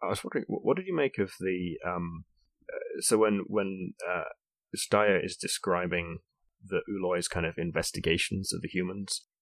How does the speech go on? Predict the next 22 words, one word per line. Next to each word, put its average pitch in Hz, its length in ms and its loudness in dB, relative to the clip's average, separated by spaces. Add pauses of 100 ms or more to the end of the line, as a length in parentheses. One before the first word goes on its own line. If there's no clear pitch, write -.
(240)
Lilith, 92 400 0
she, - 260 -10
she - 140 -2
wanders, 90 480 0 (480)
uh, - 40 -2
her 95 200 0
mind 95 220 4
goes 92 220 4
to 87 80 -4
some 90 280 0 (260)
quite - 260 4
dark 101 280 8
places 92 480 6
as 85 100 0
to 85 100 4
what 92 200 4
exactly 87 420 0
the 87 280 -2 (120)
Gohankali 87 480 0
might 85 220 -2
be 87 100 -2
doing. 85 420 0